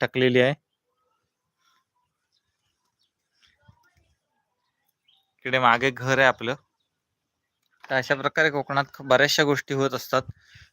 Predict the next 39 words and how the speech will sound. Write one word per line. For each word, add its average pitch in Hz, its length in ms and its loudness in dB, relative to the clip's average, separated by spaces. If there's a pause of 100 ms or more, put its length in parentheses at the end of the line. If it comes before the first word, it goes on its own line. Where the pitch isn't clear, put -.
(120)
अ, 120 200 0
तुम्ही 143 200 -4
कुठून 156 380 -4
बोलताय, 143 320 2
कुठच्या 139 320 -6
गावातून 135 480 2
बोलताय, 123 340 0
कमेंट 117 380 -4
करून 127 200 -4
नक्की 123 280 -8
सांगा, 113 280 0
जेणेकरून 113 400 -4
आम्हाला 117 240 -2
तुमच्याशी 120 460 -6 (560)
बोलायला 123 480 4
सोपं 143 380 -4
होईल 135 320 0
आणि 113 320 -4
कॉन्टॅक्ट 113 420 -2
करायला 131 300 0
सोपं 120 320 -8
होईल. 123 200 -4 (640)
अ, 117 140 -2
कोकण 143 480 -4
सण 156 80 0
आणि 147 220 4
YouTube 135 280 -4
चॅनलच्या 139 400 2
व्हिडिओ, 135 360 2 (220)
अ, 120 200 -2
गावागावात 127 480 6 (100)
पोहोचत 123 320 -4
आहेत. 131 200 2 (720)
अ, 113 40 -2
हे 117 300 0
बघा, 107 220 2
ही 139 280 0
आहे 151 300 4
जमीन 135 400 2